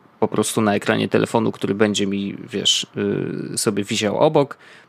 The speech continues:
e, a na ekranie wtedy widać tylko ikony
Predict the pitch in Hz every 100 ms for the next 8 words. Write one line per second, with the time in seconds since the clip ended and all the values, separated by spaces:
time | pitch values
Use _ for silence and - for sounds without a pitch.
0 | - 139 110 104 - 135 143 127 120 -
1 | 127 135 131 123 - 120 117 113 110 110
2 | 107 - 120 - 110 123 - 110 110 107